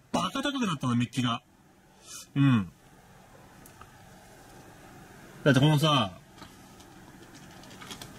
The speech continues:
みんな、あんま買わない、デルタカイ。うん。デルタカイじゃねえや。デルタガンダムだ。このデルタガンダム。このデルタガンダムね。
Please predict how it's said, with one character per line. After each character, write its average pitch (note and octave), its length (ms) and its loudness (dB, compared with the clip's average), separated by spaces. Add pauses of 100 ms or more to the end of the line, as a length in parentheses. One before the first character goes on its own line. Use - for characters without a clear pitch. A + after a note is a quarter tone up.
(260)
み D3+ 100 6
ん E3+ 100 4
な、 E3 260 0 (560)
あ C#3+ 80 4
ん D3+ 60 4
ま D#3+ 100 0
買 C#3+ 140 -2
わ C#3+ 80 2
な D3 160 0
い、 E3 160 -6
デ C3+ 220 2
ル D3+ 80 4
タ D#3 100 -2
カ - 180 -2
イ。 F#2 140 -10 (560)
う C3 100 0
ん。 G2+ 240 0 (140)
デ B2+ 100 4
ル D3+ 80 2
タ D#3+ 80 -4
カ C#3+ 80 -4
イ C3+ 40 -2
じ B2 60 -2
ゃ B2 40 0
ね B2 60 2
え - 40 0
や。 G2+ 80 -2
デ B2 100 0
ル D3 80 4
タ D#3+ 60 0
ガ D#3+ 100 0
ン D3+ 60 2
ダ A#2+ 60 0
ム G2+ 60 -2
だ。 F#2 180 -8 (140)
こ A#2 60 -2
の G#2 100 0
デ C#3+ 100 2
ル D#3 100 2
タ F3+ 100 -6
ガ E3+ 120 -2
ン D#3 80 -2
ダ B2 100 -4
ム。 G2 160 -10 (1120)
こ D#3+ 100 0
の D3 120 4
デ C#3+ 80 4
ル D#3+ 80 0
タ E3 80 -2
ガ D#3+ 100 0
ン F3 80 4
ダ B2+ 100 2
ム G#2+ 60 -2
ね。 F#2 140 -6